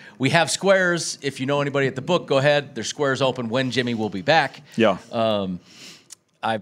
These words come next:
Speaker 1: I picked my square just now. I think I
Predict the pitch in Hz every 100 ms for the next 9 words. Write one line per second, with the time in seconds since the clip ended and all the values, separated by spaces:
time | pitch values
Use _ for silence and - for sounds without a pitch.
0 | - 110 107 - 143 - 135 - 143 135
1 | 135 - 151 220 294 _ - _ _ _
2 | _ _ _ _ _ _ _ _ 98 131
3 | 123 117